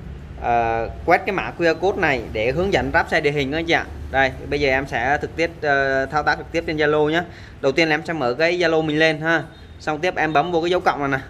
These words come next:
cái dấu cộng bên góc phải của màn hình á. Đấy. Anh chị thấy cái chữ quét mã Q R, Q R không? Đấy, quét mã Q R, Q R code anh chị nhé. Bấm vào đây.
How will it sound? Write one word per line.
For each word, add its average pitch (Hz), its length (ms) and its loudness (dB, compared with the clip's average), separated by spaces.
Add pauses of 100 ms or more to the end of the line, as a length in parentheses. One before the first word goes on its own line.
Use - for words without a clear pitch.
cái 151 100 -6
dấu 165 80 0
cộng 139 220 0
bên 147 120 -2
góc 175 180 0
phải 110 200 -2
của 139 60 -2
màn 151 140 0
hình 139 160 0
á. 165 120 -2 (460)
Đấy. 131 180 -2 (840)
Anh 139 140 -6
chị 143 120 0
thấy 151 140 0
cái 170 100 0
chữ 139 200 2 (220)
quét 185 180 4
mã 127 220 -2 (100)
Q 170 80 0
R, 151 680 0
Q 160 100 -2
R 151 260 4
không? 147 120 0 (240)
Đấy, 135 180 -2 (160)
quét 147 140 0
mã 123 360 0
Q 156 160 4
R, 143 280 0
Q 147 180 2
R 123 60 -8
code 180 220 0
anh 175 60 -2
chị 156 120 2
nhé. 175 140 2 (160)
Bấm 151 140 -2
vào 151 100 4
đây. 147 180 6